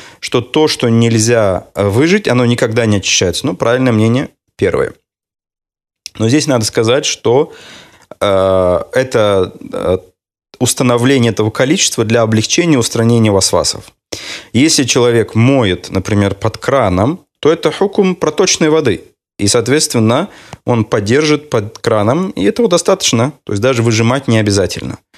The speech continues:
Поэтому здесь вопрос галабату зан. То есть если ты, э, у тебя большая уверенность, что, э, то наджас, который попало, смыто, этого достаточно. Этого достаточно.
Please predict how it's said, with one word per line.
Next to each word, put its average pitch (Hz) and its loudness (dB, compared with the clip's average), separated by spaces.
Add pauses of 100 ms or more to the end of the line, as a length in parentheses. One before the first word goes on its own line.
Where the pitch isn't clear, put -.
(420)
Поэтому 120 0
здесь 131 0
вопрос 135 2
галабату 113 0
зан. 87 -2
То - -12
есть - -6
если 113 0
ты, 110 -2 (340)
э, 82 0 (600)
у - -20
тебя 117 0
большая 117 2
уверенность, 110 2
что, - -2
э, 95 0 (100)
то 113 2
наджас, 110 -2
который 101 -4
попало, 98 0
смыто, 196 0
этого 123 0
достаточно. - -4 (320)
Этого - -4
достаточно. - -8